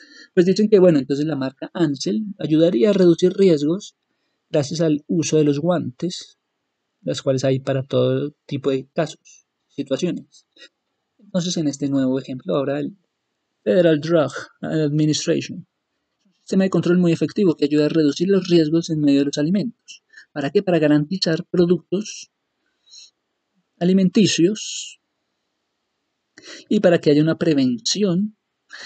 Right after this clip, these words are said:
¿Depende de qué? De la supervisión del Estado. Del Estado.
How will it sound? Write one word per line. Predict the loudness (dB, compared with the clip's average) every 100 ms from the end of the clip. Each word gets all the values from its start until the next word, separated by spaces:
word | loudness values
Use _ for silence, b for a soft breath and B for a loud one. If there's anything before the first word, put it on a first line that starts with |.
| B -4
¿Depende | 0 4 6
de | 6 6
qué? | 4
De | 4 4
la |
supervisión | 0 -6 -4 -4 -2 -4 -4 0 2 2
del | 2
Estado. | -2 -2 -4 -4 -8 _ _ _ _ _ _ _
Del | -4
Estado. | -4 0 0 0